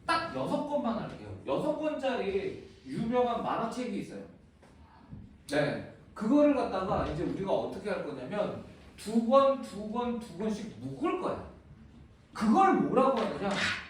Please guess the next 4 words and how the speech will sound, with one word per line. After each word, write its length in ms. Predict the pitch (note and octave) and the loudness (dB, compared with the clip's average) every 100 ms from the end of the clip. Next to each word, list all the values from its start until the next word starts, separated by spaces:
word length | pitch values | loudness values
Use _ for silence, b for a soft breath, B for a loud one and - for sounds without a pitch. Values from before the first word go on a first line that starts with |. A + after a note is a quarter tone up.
| - - - - - | -18 -20 -20 -20 -14
분할이라고 1120 | - B3 C#4 C#4 - - E4+ F4 D#4+ - - | 0 6 6 6 0 -4 -2 2 4 2 0
해요. 100 | - - - - - - - - - - - - - - | -8 -12 -20 -20 -20 -20 -20 -20 -20 -20 -20 -20 -20 -12
다시 160 | - G3 | -6 -2
한번. 360 | G#3+ - - | -2 -4 -8